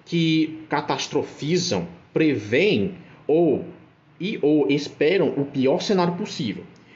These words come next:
independentemente da sua possibilidade de ser real ou não, sempre vão pensar de forma exagerada. Embora o cenário do pior desfecho seja altamente improvável,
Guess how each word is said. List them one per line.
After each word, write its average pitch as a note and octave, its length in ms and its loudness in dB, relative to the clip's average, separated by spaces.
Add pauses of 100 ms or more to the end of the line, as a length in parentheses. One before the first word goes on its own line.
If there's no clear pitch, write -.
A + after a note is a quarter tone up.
(140)
independentemente E3 960 2
da G#3 100 2
sua G3+ 200 0
possibilidade D#3 640 0
de C#3+ 100 -8
ser D#3+ 140 2
real D#3 480 2
ou C#4 120 2
não, B2 240 2 (260)
sempre C4+ 640 0
vão E3 280 0
pensar D#3 460 0
de F3 120 0
forma D#3 300 0
exagerada. D3+ 560 0 (880)
Embora E3+ 300 0
o C#4+ 40 -2
cenário B2+ 420 0
do G#2+ 120 -2
pior B2 460 2
desfecho C#3+ 440 -2
seja G#2 320 -6
altamente C3+ 640 0
improvável, G2+ 840 0